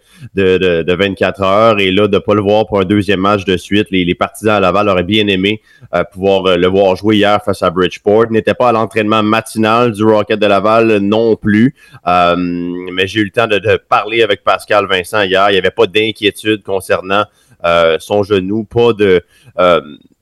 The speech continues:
il y a pas de, de, de, de, de setback, comme on dit en anglais, et que ça faisait simplement partie du processus et qu'on est, euh, très, très prudent avec David Reinbacher. Puis,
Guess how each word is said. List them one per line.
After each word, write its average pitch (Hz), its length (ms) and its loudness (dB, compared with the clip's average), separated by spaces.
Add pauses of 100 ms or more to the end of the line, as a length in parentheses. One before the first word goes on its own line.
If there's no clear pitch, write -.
(160)
il - 20 -4
y 76 40 -4
a - 20 -8
pas 123 200 0
de, 110 120 2
de, 95 120 0
de, 90 160 2
de, 82 180 0
de 85 140 -2
setback, 107 680 -4
comme 107 160 0
on 101 140 0
dit 104 120 -4
en 110 140 -2
anglais, 98 680 2
et 92 120 0
que 92 140 -4
ça 87 180 -4
faisait 98 280 -8
simplement 107 480 -2 (100)
partie - 380 -8
du 98 100 -20
processus 104 640 -4
et 101 80 -2
qu'on 92 240 -2
est, 92 180 2
euh, 82 140 0
très, 117 220 -4
très 113 200 -2
prudent 107 440 -2
avec 95 280 0
David 98 340 0
Reinbacher. 95 560 0
Puis, 113 240 -2